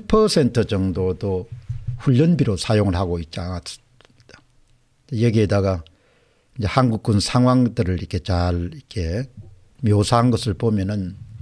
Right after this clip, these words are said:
아마 북한과 전쟁이 발발했을 경우에는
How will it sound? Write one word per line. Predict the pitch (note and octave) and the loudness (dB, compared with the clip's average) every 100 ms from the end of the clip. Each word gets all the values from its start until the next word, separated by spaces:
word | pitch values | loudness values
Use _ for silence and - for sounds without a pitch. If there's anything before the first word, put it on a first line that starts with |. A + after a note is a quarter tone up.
| - - - - _ _ _ - - - - _ _ _ _ _ | -18 -20 -20 -20 _ _ _ -14 -14 -20 -20 _ _ _ _ _
아마 | B2+ B2+ C#3+ C#3 | 2 4 4 2
북한과 | E3+ D#3 F3 E3+ D#3 C#3+ A#2+ | 0 2 2 4 4 4 2
전쟁이 | A2+ B2+ B2+ D#3 C#3 A2+ | 2 2 4 4 2 2
발발했을 | B2 B2+ B2+ A#2+ A#2+ - F#2+ | 2 2 4 2 0 -2 -4
경우에는 | G#2 G2 G2 F#2 A2+ A2 | -2 -2 -2 0 0 0